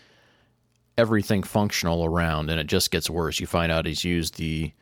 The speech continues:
um, cartridges for the proton packs in it. You found out he used the ghost trap and a bunch of other things, so they're trying to figure out a way to stop this, and eventually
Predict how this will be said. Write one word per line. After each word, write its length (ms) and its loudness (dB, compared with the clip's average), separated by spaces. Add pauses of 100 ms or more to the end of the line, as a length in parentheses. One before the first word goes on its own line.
(840)
um, 220 -4
cartridges 580 0
for 140 0
the 80 -2
proton 480 2
packs 400 0
in 140 2
it. 180 0
You 100 -6
found 240 0
out 140 0
he 80 -2
used 240 0
the 40 -8
ghost 320 0
trap 320 2
and 80 0
a 40 -4
bunch 240 0
of 60 4
other 140 0
things, 360 -2
so 100 0
they're 140 -2
trying 220 0
to 40 -2
figure 280 0
out 100 2
a 40 0
way 200 0
to 40 -4
stop 380 0
this, 300 0
and 220 -6 (1500)
eventually 760 0